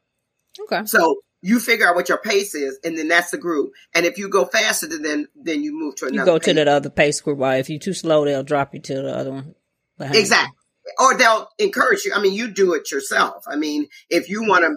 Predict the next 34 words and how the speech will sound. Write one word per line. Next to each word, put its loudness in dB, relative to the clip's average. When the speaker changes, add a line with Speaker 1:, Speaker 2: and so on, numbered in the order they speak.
Speaker 2:
make -2
yourself -2
faster, 0
then -2
you -6
stay -4
with -6
the -10
fast -4
one -2
and -2
you -8
just -2
challenge 0
yourself. -10
But 2
that's 0
what's 0
so 2
good 2
about -2
having -4
organization 0
around -2
marathon -4
training. -2
I'm 0
really, 0
that's 0
what -2
really 4
sold -2
me 0
on, -4